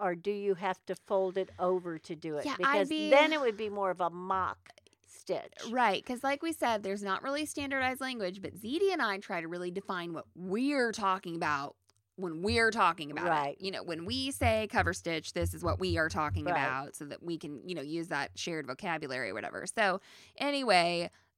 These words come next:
Speaker 2: yeah, let, let us know. And I'd love to know the model number. I will look
Speaker 1: Uh, yeah,
Speaker 2: at
Speaker 1: we're gonna
Speaker 2: owner's manuals.
Speaker 1: And I hope we have not <laughs> confused you.
Speaker 2: Yeah, I was like, "Here we go."
Speaker 1: Yeah.
Speaker 2: Um, when someone says, someone asks a machine-specific question,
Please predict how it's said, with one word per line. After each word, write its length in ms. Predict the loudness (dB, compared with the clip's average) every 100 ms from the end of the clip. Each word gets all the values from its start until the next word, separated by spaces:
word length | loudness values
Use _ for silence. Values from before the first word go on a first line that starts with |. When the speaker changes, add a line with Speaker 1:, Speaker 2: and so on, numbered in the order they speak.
| _ _ -2
Speaker 2:
yeah, 180 | 0
let, 280 | 2 2 0
let 200 | 0 0
us 180 | 0 -2
know. 240 | 0 0 0
And 80 |
I'd 140 | -2 0
love 180 | 0 2
to 60 |
know 120 | -2 0
the 60 |
model 260 | 4 6 4
number. 240 | 2 2 4
I 220 | 6 6 6
will 200 | 2 0
look 380 | 2 4 2 0
Speaker 1:
Uh, 160 | 0 0 0
yeah, 440 | 6 8 8 4
Speaker 2:
at 140 | 6 6
Speaker 1:
we're 80 | 8
gonna 240 | 8 8
Speaker 2:
owner's 240 | 6 4 2
manuals. 500 | 0 -2 -6 -8 -2
Speaker 1:
And 280 | 4 4 4 -6 4
I 180 | 8 8
hope 300 | 6 0 2
we 120 | 4
have 240 | 4 2
not 160 | -2 -4
<laughs> 20 |
confused 680 | -2 -4 0 0 0 -8 -6
you. 120 | 0
Speaker 2:
Yeah, 240 | 4 4 4
I 80 | 2
was 220 | -2 -2
like, 260 | -4 -4 -8 -20 -14
"Here 200 | -10 -8
we 100 | -6
go." 260 | -4 -4 -6 -10 0
Speaker 1:
Yeah. 220 | 4 4
Speaker 2:
Um, 100 | 0
when 180 | -6 -6
someone 360 | -2 -2 -2 -4
says, 720 | 0 2 2 0 -4 -6 -10 _ _
someone 220 | -4 -2
asks 260 | 0 0 -2
a 40 |
machine-specific 800 | -6 -4 -6 -6 -6 -8 -6 -8
question, 720 | -2 -2 -2 -6 -6 -8 -12